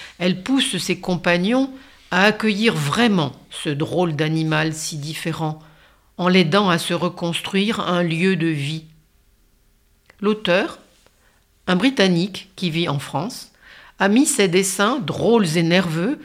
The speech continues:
au service d'un texte plutôt minimaliste, mais efficace et vivant,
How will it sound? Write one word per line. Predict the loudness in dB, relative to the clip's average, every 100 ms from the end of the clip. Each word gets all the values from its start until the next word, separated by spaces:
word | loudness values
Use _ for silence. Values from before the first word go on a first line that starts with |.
| -14 -18 -4
au | -2
service | 2 0 2 0 0 0
d'un | 0
texte | 0 -2 -2 -2 -6
plutôt | -6 -8 -6 0 2
minimaliste, | 2 2 2 4 4 2 -2 -6 -12 -20 -12 0
mais | 2 2
efficace | 2 0 -4 -2 0 0 -4 -12 -16 -4
et | -2
vivant, | 0 0 0 -2